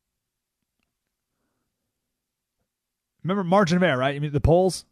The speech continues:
Remember the, the presidential polls? Right? It has Hillary up by three, but there's a margin of error of six. So it could be Trump's up by three, <laughs> right? So margin of error of point one. So, so Robert Trocinski said, "That's like saying the football's on the ten-yard line,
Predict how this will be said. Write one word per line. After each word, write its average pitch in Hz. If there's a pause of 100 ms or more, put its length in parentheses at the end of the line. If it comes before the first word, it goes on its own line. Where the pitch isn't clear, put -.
(220)
Remember 165
the, 165
the 151
presidential 160
polls? 156 (280)
Right? 135
It 131
has 143
Hillary 156
up 143
by 127
three, 147
but 127
there's 120
a 120
margin 127
of 127
error 131
of 117
six. - (680)
So 156
it 143
could 208
be 180
Trump's 175
up 233
by -
three, 269 (340)
<laughs> - (320)
right? 202 (1500)
So 208
margin 202
of 226
error 226
of 175
point 262
one. 156
So, 190
so 185
Robert 196
Trocinski 190
said, 165
"That's 185
like 254 (120)
saying 214
the 165
football's 202
on 165
the 143
ten-yard 147
line, 82